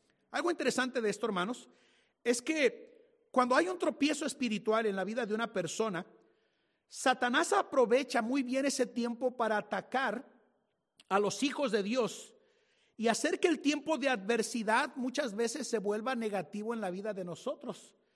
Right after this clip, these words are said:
Y es ahí donde debemos de prender nuestra alarma espiritual de que si, si hemos cometido un tropiezo espiritual, no cometamos el, el, el pecado, hermanos, de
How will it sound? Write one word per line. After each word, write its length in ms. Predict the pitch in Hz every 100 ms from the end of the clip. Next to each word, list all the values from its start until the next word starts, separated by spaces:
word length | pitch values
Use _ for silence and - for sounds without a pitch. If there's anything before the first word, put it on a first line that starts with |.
| _ _ _
Y 100 | 208
es 100 | 247
ahí 100 | 294
donde 240 | 285 269 247
debemos 340 | 214 247 269
de 100 | 247
prender 340 | 247 208 220
nuestra 320 | 247 254 240 208
alarma 300 | 208 277 294
espiritual 680 | - 220 202 - 214 269
de 120 | 226
que 140 | - 185
si, 400 | - 214 208 - _ _
si 180 | - -
hemos 260 | 240 294 -
cometido 460 | 269 226 240 262
un 120 | 285 233
tropiezo 520 | 262 254 220 208 247
espiritual, 680 | - 247 240 226 190 214 - - _ _ _ _ -
no 200 | 208 294
cometamos 640 | 339 302 269 294 311 -
el, 340 | 269 240 - -
el, 220 | 240 240
el 200 | 240 226
pecado, 520 | 226 233 240 269 302
hermanos, 420 | 240 220 254 240 196
de 440 | 233 233 233